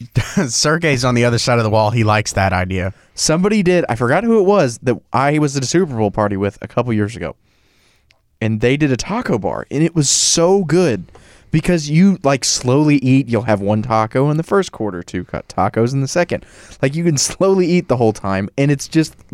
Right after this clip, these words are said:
Speaker 2: different. Like, 'cause everybody does wings, or everybody does pizza, or
Speaker 1: But it's
Speaker 2: something
Speaker 1: just
Speaker 2: like
Speaker 1: like,
Speaker 2: that.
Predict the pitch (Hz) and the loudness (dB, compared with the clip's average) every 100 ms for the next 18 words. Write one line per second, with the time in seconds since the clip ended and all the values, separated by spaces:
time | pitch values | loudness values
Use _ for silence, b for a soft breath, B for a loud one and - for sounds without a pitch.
0 | 117 113 151 185 123 - - 127 - - | -10 0 0 0 -6 -4 -2 -4 -6 -12
1 | 156 - 175 185 151 131 113 104 95 101 | -10 -2 2 4 4 2 2 0 -4 -8
2 | 92 80 - b b b b 110 104 - | -8 -12 -20 b b b b 0 0 -2
3 | _ 117 110 110 107 104 98 95 - - | _ -2 0 2 2 2 0 -4 -6 -4
4 | 107 - 90 - 113 175 202 165 127 123 | -4 -6 -12 -6 -2 0 2 2 2 0
5 | - 80 71 | -2 -6 -8